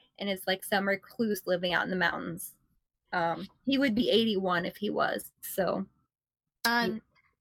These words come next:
Speaker 2: they have a hella creepy, like, uh, sculpture. It's a
Speaker 1: Yes.
Speaker 2: picture of a sculpture of his head,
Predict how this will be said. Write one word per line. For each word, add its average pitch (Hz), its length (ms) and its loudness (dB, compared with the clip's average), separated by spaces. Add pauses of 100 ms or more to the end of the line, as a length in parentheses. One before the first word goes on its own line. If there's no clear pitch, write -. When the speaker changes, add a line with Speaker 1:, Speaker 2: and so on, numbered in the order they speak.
Speaker 2:
they 240 140 2
have 269 240 4
a 302 180 2
hella 247 580 -2 (480)
creepy, 220 1000 0
like, 190 340 0 (1000)
uh, 190 640 0
sculpture. 240 800 2 (260)
It's 247 140 -4
a 262 60 -2
Speaker 1:
Yes. 254 240 4
Speaker 2:
picture 285 140 2
of 240 200 -4
a - 100 -20
sculpture 240 600 2
of 226 220 0
his 240 240 2
head, 233 460 2